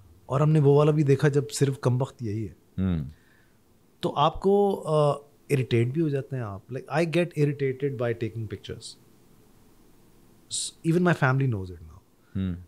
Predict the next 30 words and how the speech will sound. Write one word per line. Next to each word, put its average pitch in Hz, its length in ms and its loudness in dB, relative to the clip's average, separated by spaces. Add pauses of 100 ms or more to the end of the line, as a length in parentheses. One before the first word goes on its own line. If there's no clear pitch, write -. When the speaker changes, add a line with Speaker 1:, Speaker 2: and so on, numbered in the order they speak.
(680)
Speaker 1:
If 185 80 -2
there 214 200 6
is 214 120 6
a 170 140 2
birthday, 139 640 4
if 135 180 -2
there 151 220 2
is 135 100 0
a 143 260 0 (300)
घर 131 160 -2
की 139 140 -8
दावत, 110 380 -6 (220)
I 123 40 -6
don't 120 320 -4
like 98 420 -8
taking 87 340 -14
pictures - 400 -16
because 135 180 -4
I 143 260 0
want 156 580 -6
that 131 400 -6 (560)
to 127 120 -2
be 135 220 2
my 113 260 -2 (100)
space. - 400 -18
Speaker 2:
Yeah. 78 180 -2 (1500)
Speaker 1:
But 220 80 2
उनके 220 320 -2
लिए 277 220 -6
it's, - 260 -10